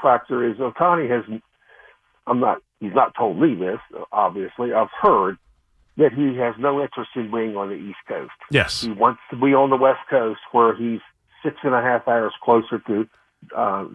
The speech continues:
Speaker 1: Japan.
Speaker 2: Yes.
Speaker 1: Um,
Speaker 2: That's what we've, we've heard that. We've all heard that. He, he openly s-, he openly told East Coast teams when he first came here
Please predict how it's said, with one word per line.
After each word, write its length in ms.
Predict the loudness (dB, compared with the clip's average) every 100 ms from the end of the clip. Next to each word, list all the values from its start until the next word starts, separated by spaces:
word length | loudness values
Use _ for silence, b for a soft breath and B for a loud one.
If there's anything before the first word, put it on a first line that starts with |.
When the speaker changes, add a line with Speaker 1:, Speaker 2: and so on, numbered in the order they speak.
| -6
Speaker 1:
Japan. 500 | -4 0 0 -2 -4 -4
Speaker 2:
Yes. 420 | -4 -4 -10 -14 _
Speaker 1:
Um, 240 | 4 4 4
Speaker 2:
That's 220 | 2 2
what 100 | 0
we've, 260 | 0 -2 -2
we've 260 | 0 0
heard 280 | 4 4 4
that. 160 | 2 2
We've 160 | 2
all 200 | 2 2
heard 200 | 0 0
that. 240 | 0 -2 B B B
He, 300 | 0 2 0
he 240 | 0 0
openly 480 | 4 2 2 2 0
s-, 180 | 0 -4
he 340 | -2 -2 -4 -2
openly 440 | 0 2 0 0 0
told 320 | 0 0 0
East 180 | -2 0
Coast 260 | 0 0
teams 220 | -2 -2
when 80 | 0
he 60 | -2
first 260 | 0 0
came 240 | 0 0 0
here 320 | 0 0 -2